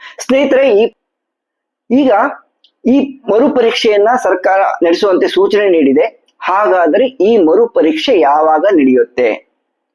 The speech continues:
ಯಾವಾಗ ನಡೆಸಬಹುದು? ಸ್ನೇಹಿತರೆ, ನಿಮಗೆ ತಿಳಿದಿರುವಂತೆ ಮುಖ್ಯಮಂತ್ರಿಗಳು ಈ ತೀರ್ಮಾನ ಪ್ರಕಟಿಸಿದ, ಅಂದ್ರೆ ಟ್ವೀಟ್ ಮಾಡಿದ್ದಾರೆ.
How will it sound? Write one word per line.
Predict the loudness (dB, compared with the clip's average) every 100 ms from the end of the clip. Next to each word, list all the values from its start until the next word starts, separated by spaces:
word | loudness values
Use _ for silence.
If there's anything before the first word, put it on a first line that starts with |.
| _ -4
ಯಾವಾಗ | -2 0 0 0
ನಡೆಸಬಹುದು? | 2 0 -2 -2 0 2 0 -2 _ _ _ _ _ _ _ _
ಸ್ನೇಹಿತರೆ, | -6 -2 2 2
ನಿಮಗೆ | 2 2 0
ತಿಳಿದಿರುವಂತೆ | 0 2 2 2 0 0 -2 -4 _ -4
ಮುಖ್ಯಮಂತ್ರಿಗಳು | -4 0 0 0 0 0 2 0 -2 -8 _ _ -2
ಈ | 0 0 -2
ತೀರ್ಮಾನ | -2 0 2 0 -2
ಪ್ರಕಟಿಸಿದ, | -4 -4 -2 -2 0 0 0 -2 -6 _ _
ಅಂದ್ರೆ | -2 -2
ಟ್ವೀಟ್ | 0 -2 0 -2
ಮಾಡಿದ್ದಾರೆ. | 0 0 0 0 -4